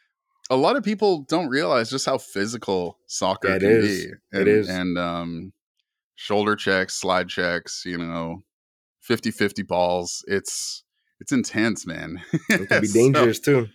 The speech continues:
Speaker 2: It could be dangerous.
Speaker 1: It can, yeah, it can be. How long have you been a soccer trainer for?
Speaker 2: My injury happened in twenty eighteen, and
Speaker 1: Mm-hmm.
Speaker 2: I've been training since. So it's been about four
Speaker 1: Okay.
Speaker 2: years.
Speaker 1: Oh, wow.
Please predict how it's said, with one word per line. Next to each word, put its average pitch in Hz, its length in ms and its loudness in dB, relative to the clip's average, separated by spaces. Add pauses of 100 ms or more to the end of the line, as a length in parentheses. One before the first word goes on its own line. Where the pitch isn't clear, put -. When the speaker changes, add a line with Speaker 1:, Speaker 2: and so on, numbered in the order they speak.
(140)
Speaker 2:
It - 40 -20
could 120 100 -8
be 113 60 2
dangerous. 107 460 0
Speaker 1:
It 120 160 2
can, 120 240 -2 (340)
yeah, 113 300 4
it 95 140 -2
can 113 320 0
be. 101 400 0 (240)
How 110 220 0
long 113 220 2
have 113 100 -6
you 101 60 -4
been 95 120 0
a 90 80 -2
soccer 101 360 -6
trainer 82 320 -4
for? 71 340 -4 (640)
Speaker 2:
My 101 180 -4
injury 135 320 0
happened 127 300 2
in 104 100 0
twenty 120 400 -2
eighteen, 110 480 -4 (720)
and 95 100 0
Speaker 1:
Mm-hmm. 92 160 2
Speaker 2:
I've 110 100 0
been 123 160 4
training 113 300 0
since. - 500 -4 (420)
So - 120 -10
it's 104 80 -8
been 117 120 -2
about 107 200 4
four 113 200 6
Speaker 1:
Okay. 117 80 4
Speaker 2:
years. 113 400 2 (880)
Speaker 1:
Oh, 135 140 0
wow. 117 460 -2